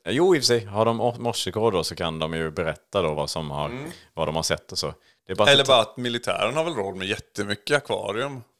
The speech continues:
Speaker 2: <laughs>
Speaker 1: Men
Speaker 2: De
Speaker 1: de
Speaker 2: har också pyntat alla akvarium väldigt fint och
Speaker 1: Ja.
Speaker 2: så här. Det är inte bara att man har ställt akvarium, utan de är, du vet, det är som, som sänkta små skepp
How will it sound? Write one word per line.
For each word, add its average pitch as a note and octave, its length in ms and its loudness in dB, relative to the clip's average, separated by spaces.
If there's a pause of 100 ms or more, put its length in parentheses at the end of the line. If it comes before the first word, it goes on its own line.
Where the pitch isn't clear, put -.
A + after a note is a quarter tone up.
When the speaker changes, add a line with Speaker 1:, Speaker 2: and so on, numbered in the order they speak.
(460)
Speaker 2:
<laughs> - 560 2 (4000)
Speaker 1:
Men - 0 -
Speaker 2:
De A2+ 80 4
Speaker 1:
de A#2+ 160 8
Speaker 2:
har B2+ 120 10
också B2+ 240 2
pyntat A2 720 2
alla A2 220 8
akvarium G2+ 580 2
väldigt G#2 280 -4
fint B2+ 420 -8
och G2 60 6
Speaker 1:
Ja. G2+ 140 8
Speaker 2:
så G#2 80 6
här. G2+ 140 0
Det G#2+ 120 0
är G#2 180 2
inte G#2+ 180 -8
bara A2+ 120 6
att - 80 0
man A2 60 -4
har G2+ 60 0
ställt G2 200 0
akvarium, G2+ 680 2
utan G#2+ 220 -2
de A2 120 -4
är, A2+ 220 0
du A#2 60 -6
vet, A2 180 -4
det G#2+ 140 -4
är G#2 40 -4
som, - 200 -8
som - 160 -8 (160)
sänkta - 520 -2
små - 180 -4
skepp - 280 -8